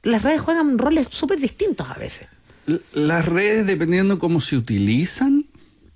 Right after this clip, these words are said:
Speaker 2: en la vida, si, si tiene que ver con una necesidad personal de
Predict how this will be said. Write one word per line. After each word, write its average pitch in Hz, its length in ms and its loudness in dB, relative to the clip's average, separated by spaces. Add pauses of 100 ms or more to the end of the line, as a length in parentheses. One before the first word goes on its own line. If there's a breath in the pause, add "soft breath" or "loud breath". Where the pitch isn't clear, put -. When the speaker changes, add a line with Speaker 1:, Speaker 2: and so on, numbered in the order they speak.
(140)
Speaker 2:
en 110 160 0
la 107 120 0
vida, 131 580 0
si, 87 340 -6
si - 220 -10
tiene 101 260 0
que 101 120 -4
ver 98 80 0
con 104 140 -2
una 101 160 2
necesidad 92 960 0
personal 92 680 0
de 95 380 0